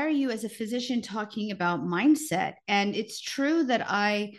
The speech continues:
prescribe medications, and it's true that I recommend,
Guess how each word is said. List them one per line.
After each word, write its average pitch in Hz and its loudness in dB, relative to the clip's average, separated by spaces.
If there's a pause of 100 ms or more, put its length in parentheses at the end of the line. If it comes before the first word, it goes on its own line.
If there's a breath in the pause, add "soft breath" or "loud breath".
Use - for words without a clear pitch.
(240 loud breath)
prescribe 247 2
medications, 240 0
and 190 -2
it's 190 -8
true 233 -2
that 202 0
I 180 4
recommend, 180 0